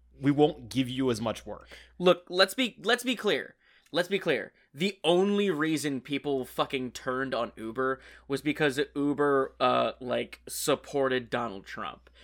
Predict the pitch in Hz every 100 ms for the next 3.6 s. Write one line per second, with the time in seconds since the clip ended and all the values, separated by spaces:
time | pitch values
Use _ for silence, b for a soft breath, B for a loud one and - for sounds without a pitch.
0 | b 135 151 170 202 - - 302 254 147
1 | 113 - b - 247 135 131 151 131 -
2 | 175 135 123 b b 131 170 175 - 196
3 | 202 165 - 135 185